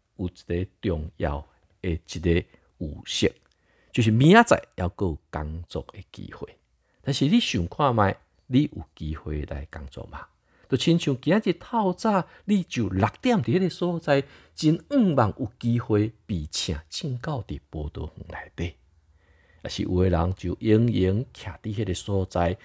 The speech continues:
甚至到伫五点，为什么徛伫遐？因为因讲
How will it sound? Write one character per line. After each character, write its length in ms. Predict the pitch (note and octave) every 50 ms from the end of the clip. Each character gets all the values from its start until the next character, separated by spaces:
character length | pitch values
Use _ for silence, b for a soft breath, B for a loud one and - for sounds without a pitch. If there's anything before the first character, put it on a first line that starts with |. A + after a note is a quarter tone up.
| B B B
甚 280 | - - - A#2+ C#3 C#3
至 280 | - D#4 C#4+ A#3 G#3+ -
到 180 | - C#4 A3+ G#3
伫 240 | - E3 C#3+ A#2 A2+
五 160 | G#2 G2+ G2+
点， 400 | G2 - D#3+ F3 F3 D3+ B2 F#2+ - - _ _ _ _
为 120 | - E2
什 160 | D#2 - G#2
么 80 | G2+ F#2+
徛 220 | - - - C#2+ -
伫 140 | - F2
遐？ 260 | E2+ - G2 F2+ F2+ b b b b b b
因 160 | - F2+ F2
为 160 | E2 D#2 D2 - _ _ _ _
因 200 | - D#2 D#2+ D#2 F2+ -
讲 260 | - G2 G2 F2+